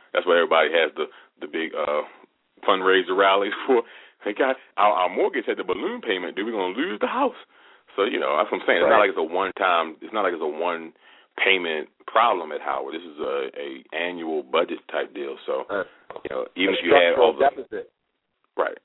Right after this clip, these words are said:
Speaker 1: So even if you had
Speaker 2: So
Speaker 1: all
Speaker 2: they,
Speaker 1: the alumni
Speaker 2: they
Speaker 1: rally around for one year, what's gonna happen next year is the que-, is what I'm trying to say. So, you know, I don't know. We'll see what happens with them.
Speaker 2: Dude, well, they could,
Speaker 1: They
Speaker 2: they
Speaker 1: can
Speaker 2: could
Speaker 1: all
Speaker 2: rally the alumni.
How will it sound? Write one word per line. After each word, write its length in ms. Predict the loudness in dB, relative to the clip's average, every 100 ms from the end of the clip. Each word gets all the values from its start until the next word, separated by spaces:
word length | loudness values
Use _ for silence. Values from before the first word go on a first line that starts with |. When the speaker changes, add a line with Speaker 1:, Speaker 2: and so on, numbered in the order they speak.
| -10 -2
Speaker 1:
So 80 |
even 240 | 0 0 -4
if 80 | -8
you 80 |
had 400 | 2 4 4 4
Speaker 2:
So 80 | 2
Speaker 1:
all 80 | 4
Speaker 2:
they, 160 | 4 2
Speaker 1:
the 80 |
alumni 400 | 0 0 0 -2
Speaker 2:
they 80 | 0
Speaker 1:
rally 320 | 2 4 2
around 320 | 2 2 2 0
for 80 |
one 240 | -4 -4 -2
year, 320 | 0 0 0 _ -20 _ -2
what's 140 | -2
gonna 120 | 2 0
happen 200 | 0 -2
next 220 | -6 -6
year 120 | -12
is 80 | -12
the 80 | -2
que-, 220 | -2 -2
is 80 | -8
what 140 | -8
I'm 80 | -8
trying 220 | -8 -10 -2
to 60 |
say. 180 | 2 2 0
So, 220 | -8 -8 -12 _ _ _ _ _ _
you 100 | -12
know, 100 | -8
I 120 | -2
don't 120 | 0 2
know. 160 | 0
We'll 220 | 0 -4 -6
see 80 | -4
what 80 | 2
happens 280 | 2 2 -2
with 180 | -2 -2
them. 40 | -12 _ _ _ _ _ _ _ _ _ -12
Speaker 2:
Dude, 120 | -4
well, 100 | 0
they 120 | 0
could, 180 | 0 -2
Speaker 1:
They 100 | -2
Speaker 2:
they 40 | 0
Speaker 1:
can 80 | 2
Speaker 2:
could 80 |
Speaker 1:
all 60 | 4
Speaker 2:
rally 260 | 4 2 -4
the 160 | -8
alumni. 520 | -8 -10 -8 -4 -4